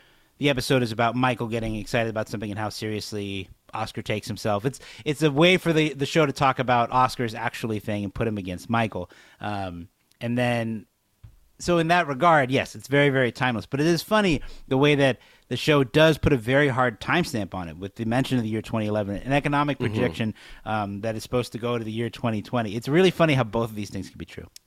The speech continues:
Speaker 2: I didn't do the research. Is, is this article real that they're quoting, or did they just completely, you know, fabricate this, uh,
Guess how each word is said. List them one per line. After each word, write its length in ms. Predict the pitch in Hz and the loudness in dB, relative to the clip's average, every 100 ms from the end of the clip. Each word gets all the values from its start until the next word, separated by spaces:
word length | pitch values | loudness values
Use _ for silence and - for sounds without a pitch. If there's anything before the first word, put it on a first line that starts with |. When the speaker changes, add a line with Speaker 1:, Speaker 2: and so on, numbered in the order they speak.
| - | -2
Speaker 2:
I 120 | 185 | -2
didn't 420 | 170 233 311 233 | -2 -2 0 0
do 180 | 165 196 | 0 -2
the 160 | 180 151 | 0 -2
research. 560 | 147 196 - 120 90 | -2 -2 0 0 -2
Is, 280 | 127 127 131 - | -6 -6 -8 -4
is 240 | 147 135 | -4 -2
this 260 | 151 220 - | 0 0 2
article 640 | 127 143 180 190 180 175 | 4 4 4 0 0 0
real 540 | 123 101 113 143 175 170 | 0 -2 0 4 4 4
that 200 | 180 170 | 0 0
they're 140 | 185 | -2
quoting, 440 | 175 - 190 202 185 | 0 2 4 6 4
or 80 | |
did 220 | 131 120 104 | 4 0 2
they 140 | 123 | 0
just 360 | 113 131 120 - | 0 -6 -6 -4
completely, 1000 | 117 107 - 113 - 104 104 98 90 _ _ | -6 -4 -2 -4 -2 -4 -4 -6 -8 _ _
you 140 | 113 | -4
know, 260 | 92 85 82 _ | -2 -2 -4 _
fabricate 760 | - 95 95 104 - 76 67 | -2 0 0 -6 -10 -12 -12
this, 460 | 65 67 - - - _ _ _ _ _ _ - | -16 -12 -10 -10 -12 _ _ _ _ _ _ -8
uh, 500 | 95 80 76 73 | -4 -2 -4 -6